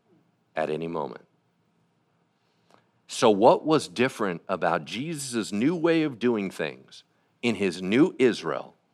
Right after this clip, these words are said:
based on the pre-fall creation? There are three areas, and I'm gonna walk through those with you today. Number one, how he taught about women, how he taught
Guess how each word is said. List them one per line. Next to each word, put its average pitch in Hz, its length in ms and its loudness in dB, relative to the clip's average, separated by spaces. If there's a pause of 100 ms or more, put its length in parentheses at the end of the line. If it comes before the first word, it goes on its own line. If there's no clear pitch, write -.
(480)
based 107 340 -2
on 98 160 -2
the 90 80 0
pre-fall 147 1700 2 (120)
creation? 98 720 -4 (200)
There 113 160 6
are 113 80 0
three 113 320 0
areas, 80 460 2
and 87 80 -2
I'm 82 60 -4
gonna 85 120 0
walk 82 300 4
through 90 160 -4
those 82 360 0
with 85 260 -2
you 80 260 -6 (640)
today. 92 500 4 (800)
Number 208 260 12
one, 185 420 10 (1040)
how 202 260 10
he 170 240 6
taught - 800 8 (380)
about 156 440 12
women, 98 440 4
how 185 240 8
he 180 160 2
taught - 720 6